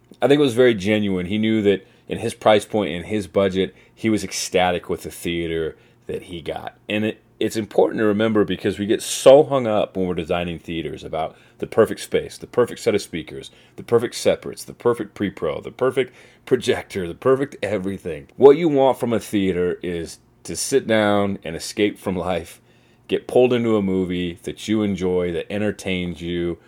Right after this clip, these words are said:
whether that's by yourself or with your family, your loved ones, whoever it is that you want to enjoy. You want to go into that room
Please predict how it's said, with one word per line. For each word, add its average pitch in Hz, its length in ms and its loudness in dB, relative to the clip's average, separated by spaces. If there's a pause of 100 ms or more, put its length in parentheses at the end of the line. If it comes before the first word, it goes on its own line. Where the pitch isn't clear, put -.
(120)
whether 95 220 2
that's 92 180 2
by 95 140 2
yourself 101 520 2
or 87 80 -2
with 87 180 -4
your 80 100 -8
family, 98 480 -2
your 85 100 -6
loved 95 220 0
ones, 92 240 -4
whoever 131 320 2
it 107 80 0
is 95 260 2 (300)
that - 200 -8
you 113 120 -2
want 110 180 4
to 98 120 0
enjoy. 80 540 -4 (420)
You 110 80 -2
want 139 120 4
to 131 40 2
go 131 120 4
into 123 100 4
that 110 220 6
room 95 480 0